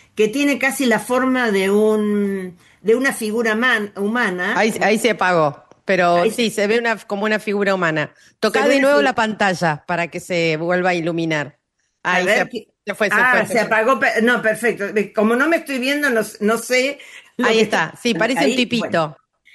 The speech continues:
Speaker 1: Eh, parece un tipito, como el hombre de, el Moebius de, de Leonardo. Eh, avísame cuando se para porque no me veo, ¿eh?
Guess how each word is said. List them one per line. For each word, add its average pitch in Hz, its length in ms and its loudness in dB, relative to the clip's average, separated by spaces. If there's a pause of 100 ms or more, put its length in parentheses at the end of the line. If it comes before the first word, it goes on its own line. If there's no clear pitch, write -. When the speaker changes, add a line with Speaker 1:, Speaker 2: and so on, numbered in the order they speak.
(140)
Speaker 1:
Eh, - 180 -16
parece 330 300 0
un 269 120 2
tipito, 175 680 0
como 214 320 2
el 220 160 4
hombre 262 280 2
de, 208 240 0
el 190 120 2
Moebius 226 640 2
de, 170 380 -4 (280)
de 208 180 2
Leonardo. 165 720 0 (260)
Eh, 196 320 2
avísame 247 420 2
cuando 226 200 0
se 208 140 -2
para 226 280 0
porque 190 200 -6
no 190 100 -4
me 190 160 0
veo, 151 340 0
¿eh? 262 180 -2